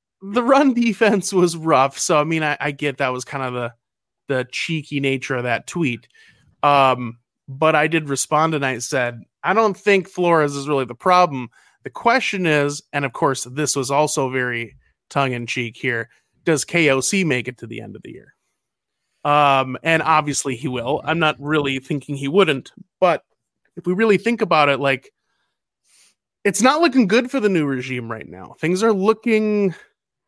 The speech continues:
very out of sorts, and you just can't make these mistakes. I mean, it's mistake, it's mistakes, guys. This isn't like they're not executing. It legit is like they're playing sloppy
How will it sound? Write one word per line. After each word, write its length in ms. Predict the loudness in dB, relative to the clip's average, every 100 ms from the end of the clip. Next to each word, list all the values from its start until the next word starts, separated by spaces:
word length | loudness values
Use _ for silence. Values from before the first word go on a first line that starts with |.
| _ _ -14
very 640 | -10 2 4 6 4 2
out 200 | 0 0
of 120 | -4
sorts, 680 | -8 -10 -10 -12 -12 -10 -12 _ _ -6
and 560 | -2 2 2 0 -2 -8 _ _ _ _ _ _ _
you 180 | -8 -4
just 240 | -2 -4
can't 720 | -6 -4 0 0 -2 -4 -12 -10
make 400 | -4 0 2 0 -4
these 340 | -4 -4 -4
mistakes. 560 | -6 -4 -2 -2 -2 0
I 40 |
mean, 120 | 2
it's 120 | 2 -2
mistake, 440 | -4 -2 -2 -4 -16 _ _ _ -10
it's 140 | -8
mistakes, 400 | -4 0 0 -2
guys. 380 | -12 -14 -16 -12
This 120 | -4
isn't 260 | 0 0 2
like 300 | 0 -2 -6 _ _ _ -4
they're 220 | 0 2
not 260 | 2 0 0
executing. 840 | -4 -4 -8 -6 -6 -6 -8 -10 _ _
It 140 | -8 -4
legit 540 | 0 2 2 2 2
is 220 | 2 -2
like 220 | -2 -4 -4
they're 240 | -2 -2
playing 360 | -2 -4 -4 -4
sloppy 840 | -4 -2 0 0 -2 -2 -2 -6